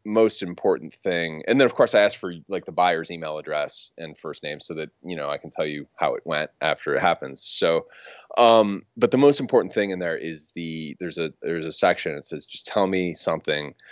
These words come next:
about this person I'm calling," whether it's a, a specific thing you want me to address or just give me something, you know, if they're into Star Wars, if they're into,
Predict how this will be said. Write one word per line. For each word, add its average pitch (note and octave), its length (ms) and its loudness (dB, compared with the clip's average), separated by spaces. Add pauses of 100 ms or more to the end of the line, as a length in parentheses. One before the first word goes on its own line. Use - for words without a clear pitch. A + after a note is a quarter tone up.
(280)
about D2 520 2 (120)
this D2 160 -8
person - 320 -6
I'm C#2+ 80 -10
calling," C2 440 -4 (100)
whether F2+ 320 4
it's D#2+ 140 -2
a, D#2 260 0
a D#2+ 120 2
specific - 640 0
thing G#2+ 340 6
you F#2 120 -4
want E2+ 200 -2
me E2 160 -6 (120)
to D#2+ 140 -6
address A2 680 6
or F2+ 140 0
just F2+ 220 -10 (180)
give A2 180 4
me G#2 180 0
something, F2+ 540 -4
you F#2+ 60 -4
know, F2+ 80 0
if E2 100 -2
they're G2+ 140 4
into F#2+ 140 0
Star F#2 320 8
Wars, F2+ 340 6
if E2+ 80 -14
they're F#2 160 -4
into, F2+ 280 -2